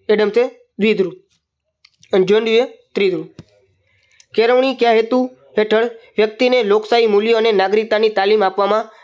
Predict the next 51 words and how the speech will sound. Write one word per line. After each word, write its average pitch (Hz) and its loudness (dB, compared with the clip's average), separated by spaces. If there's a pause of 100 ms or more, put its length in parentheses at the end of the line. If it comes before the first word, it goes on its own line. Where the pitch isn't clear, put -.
આવે 196 0
છે? 180 -6 (460)
કેળવણીના 226 2
કયા 226 -2
હેતુ 214 0
હેઠળ? 202 0 (460)
લોકશાહી 240 2
મૂલ્ય. 175 -2
જો 180 0
લોકશાહી 226 0
મૂલ્ય 247 0
છે 240 -2 (240)
એ 233 0
વ્યક્તિગતમાં 226 -2
ના 180 0
આવે, 175 -4
કેમાં 233 0
આવે? 196 -2
સમાજની 226 0
અંદર. 170 -2
લોકશાહી 220 0
કેમાં? 240 0
સમાજમાં. 214 0
તો 190 2
ઓપ્શન 202 0
નંબર 196 0
સી 196 -2
એકદમ 185 0
સાચો 190 -2
છે. 185 0 (840)
તંદુરસ્ત 233 0
વાળો 233 2
જો 233 2
આવે 220 0
તો - -8
આ 208 2
વ્યાખ્યા 220 0
કોણે 233 0
આપેલી 226 0
છે? 220 0
એરિસ્ટોટલે 208 0
આપેલી 202 -2
છે. - -4
જો 240 -2
સાવ 240 0
સહેલું, 226 2
તમને 208 0
ખબર 214 -2
પડી 214 0
જ 185 -4
જશે. 190 -4